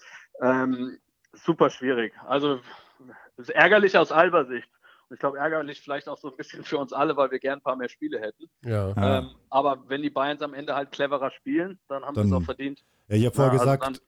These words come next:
Speaker 1: dann
Speaker 3: das war Championship-Basketball, das sie da, äh,
Speaker 1: Ja,
Speaker 3: den sie
Speaker 1: ja,
Speaker 3: da gezeigt
Speaker 1: absolut.
Speaker 3: haben im vierten Viertel.
Speaker 1: Und, und auch Radonjic, also
Speaker 3: Ja,
Speaker 1: nimmt die Auszeit meiner
Speaker 3: nimmt die
Speaker 1: Meinung nach zum
Speaker 3: Auszeit.
Speaker 1: genau richtigen Augenblick, direkt nach diesem Layup von Wagner in Transition.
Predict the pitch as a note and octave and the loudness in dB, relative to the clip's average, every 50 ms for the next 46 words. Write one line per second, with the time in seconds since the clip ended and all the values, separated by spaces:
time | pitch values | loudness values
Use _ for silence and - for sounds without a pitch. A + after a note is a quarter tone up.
0 | _ _ A2 B2 B2+ A2+ A#2+ A#2+ - C3+ C3 A#2+ - - C3+ C3+ B2+ D3+ B2+ - | _ _ -2 0 0 2 2 0 2 2 0 0 0 0 0 0 0 0 0 0
1 | - C3 F2 G#2 G2 G2 - - B2 G2 G2+ F#2+ F#2 F#2+ F#2 - A#2+ A2 G#2 G2+ | 0 0 0 0 0 0 0 -2 -2 0 0 0 0 0 0 -2 0 0 2 2
2 | G2+ G2 F#2+ F#2 F2+ F2 F2 F2+ G2 - - - F2+ F#2 G2+ G2+ G2 A2 - - | 2 0 -2 -4 -6 -8 -8 -8 -2 0 0 0 0 -2 -4 -2 2 2 4 4
3 | G2 - - - A2+ G#2+ - - A#2 G#2+ G2+ G2 G2 G2+ G2+ G#2 - - C3+ A2 | 2 0 0 0 0 0 0 0 0 0 0 -2 -2 -2 -4 -2 0 0 0 0
4 | A2 - C3 B2 G#2+ G#2 - - - - - - _ _ _ _ _ _ - D3 | 0 2 2 2 0 0 -2 -6 -12 -20 -20 -20 _ _ _ _ _ _ -4 -2
5 | C#3+ C#3+ C3 C#3 C#3+ D3 D#3 C#3+ D3 D#3 D#3 D#3+ C#3+ A#2+ A#2 - A2+ A2+ A#2 A2+ | -2 0 0 -2 0 0 0 0 0 -2 -2 -2 -4 -8 -10 -8 -8 -8 -6 -6
6 | A#2+ A#2+ A#2 G#2+ - _ _ _ _ _ _ _ _ - C#3 C3+ B2 B2+ C3 C#3 | -6 -8 -8 -10 -12 _ _ _ _ _ _ _ _ -2 0 2 4 4 4 2
7 | C3 - C#3+ D3+ - - - D3+ - D3 D3 D3 D3+ D3 D3 D3 D3 - D3+ C#3+ | 2 2 0 0 -2 -2 -2 -2 0 2 2 4 4 4 4 2 2 0 0 -2
8 | - - - B2 A#2 G#2+ F#2 - C3+ C3+ C#3 D3 D#3 D#3 D#3+ D#3 - - D#3+ D3 | -2 -2 -2 -2 0 -2 -2 -4 -2 2 4 4 4 4 0 -4 -4 -4 -4 -4
9 | D3 B2+ C3+ D3 C#3+ D3 - _ D3 C#3+ - _ C#3+ B2+ C#3 C#3 - D#3 - - | -2 0 -2 -2 -2 -4 -6 _ -6 -6 -6 _ -4 -4 -4 -2 -2 -6 -8 -8
10 | - C3+ B2+ C3+ B2+ B2+ C3 C#3 C#3+ C#3 - - C#3+ B2+ B2 C3 C3+ C3+ - C#3 | -8 -8 -8 0 4 6 8 8 8 6 4 -2 -8 0 2 2 2 2 0 -8
11 | B2+ B2+ - - B2+ A#2+ C3 D3 C#3+ - D#3 D3 | -12 -12 -12 -12 -12 -10 -10 -12 -12 -12 -16 -20